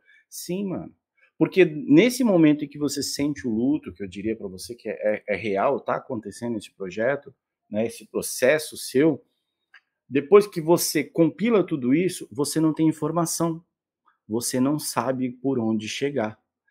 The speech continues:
E como você não tem conhecimento, o que significa que você vai sair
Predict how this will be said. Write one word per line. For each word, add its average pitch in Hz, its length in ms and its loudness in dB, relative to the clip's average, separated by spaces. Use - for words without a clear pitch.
E 127 80 -2
como 233 340 6
você 196 460 4
não 135 320 4
tem 113 360 0
conhecimento, 123 1160 2
o 135 100 0
que 135 200 -6
significa 175 840 -4
que - 160 -4
você 113 480 -6
vai 139 140 -6
sair 135 600 -2